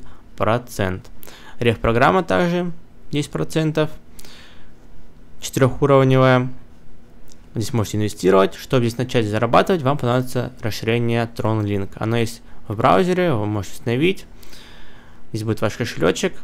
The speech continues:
потом пополняет через Best Change, получается, с, например, с рублей, там, со Сбербанка на крипту Tron.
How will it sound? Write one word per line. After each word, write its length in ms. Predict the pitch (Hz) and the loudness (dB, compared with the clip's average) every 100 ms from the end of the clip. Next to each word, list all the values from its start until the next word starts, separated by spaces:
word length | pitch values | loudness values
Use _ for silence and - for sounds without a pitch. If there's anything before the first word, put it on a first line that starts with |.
| - | -8
потом 320 | 156 - 117 | -6 0 0
пополняет 560 | 107 107 110 113 113 104 | 0 2 4 6 4 2
через 240 | - 104 | 0 -2
Best 260 | 101 110 - | 0 0 0
Change, 380 | - 107 101 - - - - - - - - - - - - - - - | 2 2 0 -4 -8 -10 -10 -8 -10 -12 -8 -8 -10 -10 -8 -8 -12 -2
получается, 600 | 117 104 - 101 - 107 | 2 2 4 2 0 -4
с, 160 | 95 - | -8 -4
например, 320 | 101 113 107 | -2 0 -2
с 680 | 98 - - 113 101 98 95 - - - | -2 -6 -4 0 2 2 -2 -6 -10 -6
рублей, 420 | 117 117 113 117 101 | 0 0 2 4 2
там, 160 | 98 | 0
со 100 | 95 | -4
Сбербанка 560 | 107 110 110 107 104 104 | 0 2 4 4 2 -4
на 140 | 101 | -2
крипту 380 | 98 113 - - | -2 -4 0 0
Tron. 360 | 123 160 202 | 2 2 2